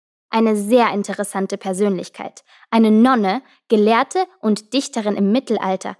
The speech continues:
Stell dir das mal vor. Und sie hat auch komponiert. Siehst du, mit den Frauen kenn ich mich aus.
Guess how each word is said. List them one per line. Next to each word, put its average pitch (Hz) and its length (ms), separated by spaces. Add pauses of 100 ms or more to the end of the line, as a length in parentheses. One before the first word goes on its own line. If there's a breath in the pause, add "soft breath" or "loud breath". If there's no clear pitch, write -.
Stell 349 320
dir 311 160
das 349 240
mal 339 160
vor. 220 340 (460)
Und 262 180
sie 302 200
hat - 160
auch 202 180
komponiert. 320 680 (380)
Siehst 269 260
du, 269 140 (200)
mit 233 180
den 202 140
Frauen 294 520
kenn 233 200
ich 277 100
mich 381 180
aus. - 360